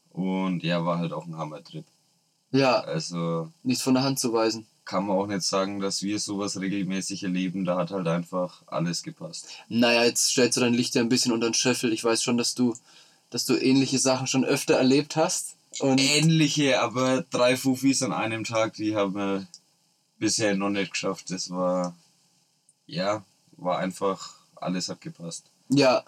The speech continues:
Speaker 2: ja, das ist natürlich schon krass.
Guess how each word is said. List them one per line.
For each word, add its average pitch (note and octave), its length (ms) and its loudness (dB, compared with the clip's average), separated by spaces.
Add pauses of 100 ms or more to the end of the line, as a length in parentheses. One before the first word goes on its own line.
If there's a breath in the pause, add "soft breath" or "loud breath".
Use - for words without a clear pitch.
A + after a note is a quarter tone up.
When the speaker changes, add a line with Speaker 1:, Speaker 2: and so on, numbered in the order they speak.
(240)
Speaker 2:
ja, B2+ 400 4
das A#2+ 240 -2
ist B2+ 80 -2
natürlich B2+ 260 2
schon B2 160 2
krass. - 800 -2